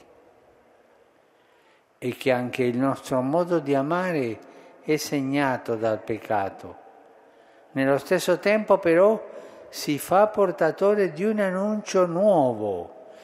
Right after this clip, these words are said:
un annuncio di speranza. Il Signore apre davanti a noi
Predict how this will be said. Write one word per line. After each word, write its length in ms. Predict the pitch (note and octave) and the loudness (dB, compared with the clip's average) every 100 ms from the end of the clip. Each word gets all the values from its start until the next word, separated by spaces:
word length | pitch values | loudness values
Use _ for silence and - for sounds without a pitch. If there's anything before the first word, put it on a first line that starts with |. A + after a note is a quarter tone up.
| - - - - | -20 -20 -20 -4
un 160 | G#3+ | 0
annuncio 580 | A3+ G#3 A3+ A#3+ G3+ G3+ | 2 2 2 0 2 0
di 160 | F3 E3 | 0 -4
speranza. 1160 | - D#3+ E3 F#3 C#3 A2+ G2+ - G#2 F#2 - - - - - - | -2 4 6 6 4 -2 -8 -8 -8 -8 -12 -16 -20 -20 -20 -6
Il 180 | E3 E3 | -4 -4
Signore 680 | - F3+ F#3+ A3+ G#3 D3+ D3 | -4 -4 0 2 4 4 4
apre 600 | E3+ D3+ B2+ - C#3 C3+ | 4 2 0 -4 -2 0
davanti 720 | C#3 C3+ D#3 D3+ C#3+ C3 C#3 | 2 4 4 2 0 -2 -2
a 100 | C3 | 0
noi 380 | D3 G3+ G#3+ F3+ | 2 2 2 0